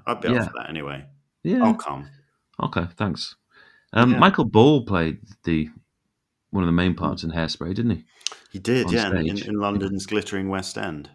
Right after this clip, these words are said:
Speaker 2: Yes.
Speaker 1: Yeah.
Speaker 2: Um, any road up.
Speaker 1: <laughs>
Speaker 2: Um, gift bag, eh? So, you want gift bags gone, or do you want just the act of giving a gift unwrapped in a gift bag gone?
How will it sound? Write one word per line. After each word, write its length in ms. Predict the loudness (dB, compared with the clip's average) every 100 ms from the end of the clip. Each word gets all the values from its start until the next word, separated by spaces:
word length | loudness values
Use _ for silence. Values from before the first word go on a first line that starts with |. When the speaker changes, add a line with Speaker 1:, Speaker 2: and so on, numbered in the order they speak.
| _ _
Speaker 2:
Yes. 360 | -2 -2 -2 -10 _ _ _
Speaker 1:
Yeah. 420 | -4 -2 -2 -4 -8 0
Speaker 2:
Um, 600 | 4 4 4 0 -4 -18 _ _ _ _ _ _ -20 2
any 180 | 8 10
road 280 | 12 10 8
up. 160 | 4 0
Speaker 1:
<laughs> 100 | 0
Speaker 2:
Um, 640 | 4 6 6 4 2 0 -2 -8 -14 -14 _ -20 -20 -14
gift 280 | -8 -8 -6
bag, 260 | -4 -4 -2
eh? 180 | 0 -2 -6 _ _ _ _
So, 360 | 2 4 4 2 _ _ _ 4
you 120 | 6
want 160 | 6
gift 180 | 4 2
bags 220 | 0 -2 0
gone, 560 | 4 4 4 2 0 2
or 120 | 0
do 100 | 4
you 80 | 6
want 240 | 6 4
just 200 | 0 0
the 80 | 2
act 240 | 2 0 -4
of 120 | 2
giving 320 | 4 6 6
a 40 |
gift 300 | 4 2 -2 -2
unwrapped 500 | 4 6 6 2 0
in 80 | 2
a 60 | 4
gift 240 | 2 -4
bag 220 | -6 -6
gone? 260 | -4 -6 -6